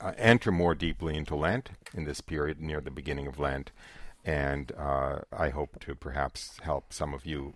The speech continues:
enter more deeply into it. So, I'm just going to start at the beginning. Actually, I'm going to start with the Old Testament, since the show is supposed to underline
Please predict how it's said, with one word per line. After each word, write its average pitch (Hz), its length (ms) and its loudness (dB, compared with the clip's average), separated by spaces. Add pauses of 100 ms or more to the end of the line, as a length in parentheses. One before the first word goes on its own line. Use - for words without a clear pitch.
enter 73 240 -6
more 69 220 -4
deeply 69 380 -8
into 65 220 -6
it. 58 120 -6 (480)
So, 87 400 4 (920)
I'm 113 100 6
just 113 180 4
going 92 200 6
to 80 60 -2
start 85 400 6
at 90 180 2
the 82 60 -4
beginning. 78 440 4
Actually, 90 280 2
I'm 85 100 0
going 78 180 -2
to 73 60 -6
start 76 540 0 (380)
with 87 200 0
the 82 100 0
Old 95 240 4
Testament, 76 680 -4 (300)
since - 340 -4
the 80 60 -4
show 76 360 -2
is - 320 -6
supposed - 480 -4
to 73 320 -4
underline 92 680 2